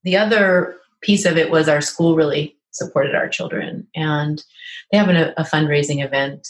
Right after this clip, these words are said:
every year that's very child run and driven, and it's called the Jogathon. And they dedicated that Jogathon to Jackson,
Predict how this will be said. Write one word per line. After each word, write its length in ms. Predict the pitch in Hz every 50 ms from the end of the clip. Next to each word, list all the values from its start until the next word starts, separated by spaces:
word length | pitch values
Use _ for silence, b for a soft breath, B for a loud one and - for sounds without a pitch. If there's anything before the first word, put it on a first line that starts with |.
| - _
every 220 | - 139 143 139
year 340 | 131 131 131 139 139 151 139
that's 240 | 139 - - - -
very 280 | 143 135 131 - - -
child 520 | - - - 135 131 123 131 131 - - _ _ _ _ _ _ _ _
run 420 | 135 139 139 131 127 131 131 135
and 180 | 135 139 135 127
driven, 400 | - 135 135 131 135 127 - -
and 120 | - 78
it's 140 | - 170 -
called 200 | - 147 135 -
the 60 | 139
Jogathon. 680 | - - 131 135 135 139 143 - - - - - - -
And 180 | - 147 - - B B B B B B B B B B _ _ _
they 120 | 180 170 160
dedicated 540 | 156 151 139 143 143 - 156 135 143 -
that 200 | - 120 - - - - _ -
Jogathon 500 | 147 123 127 131 147 147 147 113 80 -
to 80 | 143 -
Jackson, 680 | - - - - - - - - 190 - - 151 151